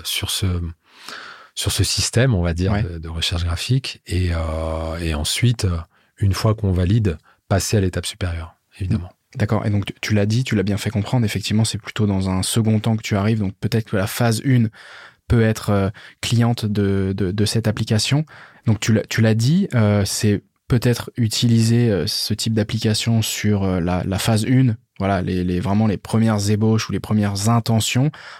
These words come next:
Speaker 2: Ensuite, ça passe entre tes mains et évidemment, tu, tu es obligé un petit peu de par ton métier et ta plus-value en tant que directeur artistique, voilà, d'aller, euh, scaler sur des outils, euh, beaucoup plus, euh, complexes.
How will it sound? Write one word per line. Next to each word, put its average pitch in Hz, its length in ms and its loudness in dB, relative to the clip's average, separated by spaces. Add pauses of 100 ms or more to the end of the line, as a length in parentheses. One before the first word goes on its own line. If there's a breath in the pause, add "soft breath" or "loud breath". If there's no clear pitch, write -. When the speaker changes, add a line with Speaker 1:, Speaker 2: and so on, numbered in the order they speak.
Speaker 2:
Ensuite, 104 300 -2
ça 95 80 -2
passe 101 220 -2
entre 101 180 -2
tes 104 140 0
mains 107 200 2
et 87 80 0
évidemment, 104 540 2
tu, 139 300 -6 (420 loud breath)
tu - 160 -2
es 95 60 2
obligé 110 640 4
un 104 100 2
petit 107 140 -4
peu 117 160 0
de 107 80 2
par 110 180 -2
ton 110 140 -2
métier 107 400 2
et 98 60 0
ta 104 100 0
plus-value 113 580 2
en 101 100 0
tant 104 160 -4
que 101 60 0
directeur 101 380 -2
artistique, 104 460 -4
voilà, 104 200 2
d'aller, 98 300 -2
euh, 95 80 -4
scaler 110 440 2
sur 104 260 -2
des 95 200 -2
outils, 107 300 -2
euh, - 40 -2 (540 loud breath)
beaucoup 110 260 -2
plus, 117 240 2
euh, 92 140 2
complexes. 131 560 -2